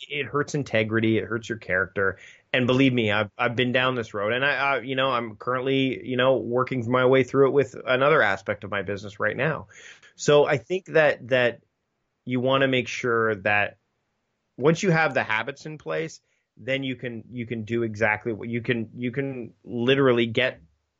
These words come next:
move the ball from point A to point B, right? You can get that writing done.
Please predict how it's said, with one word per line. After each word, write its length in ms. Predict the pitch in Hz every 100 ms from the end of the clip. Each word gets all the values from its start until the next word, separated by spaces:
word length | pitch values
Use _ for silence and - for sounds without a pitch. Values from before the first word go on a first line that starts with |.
| _
move 320 | 143 131 143 120
the 80 |
ball 320 | 117 110 107 98
from 220 | 104 98
point 300 | - 117 101
A 180 | 107 104
to 140 | 95 - _
point 260 | - 110 95
B, 240 | 101 87 _ - _
right? 140 | 110
You 120 | 120 110
can 140 | 120
get 240 | 131 151
that 340 | 131 113 107 101
writing 300 | 104 92 98
done. 220 | -